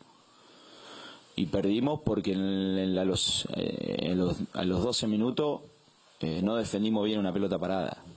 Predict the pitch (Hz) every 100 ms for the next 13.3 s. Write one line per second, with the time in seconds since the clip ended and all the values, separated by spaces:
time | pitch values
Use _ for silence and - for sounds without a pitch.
0 | - - - - - 120 208 220 - 131
1 | 123 180 220 220 - - - - - -
2 | - - - - - - 117 113 123 143
3 | 135 147 147 127 113 107 - 131 135 123
4 | 104 107 113 117 113 110 104 104 120 104
5 | 127 185 147 - 104 101 123 120 110 -
6 | 196 151 98 - - - - - - -
7 | - - - - 104 95 113 107 95 95
8 | 92 87 95 98 95 92 127 110 107 98
9 | 101 101 98 98 98 92 101 101 101 107
10 | 165 190 175 170 - 92 92 90 110 151
11 | - 143 151 - - _ 90 - 117 90
12 | 101 131 - - 85 90 87 - 87 92
13 | 98 90 98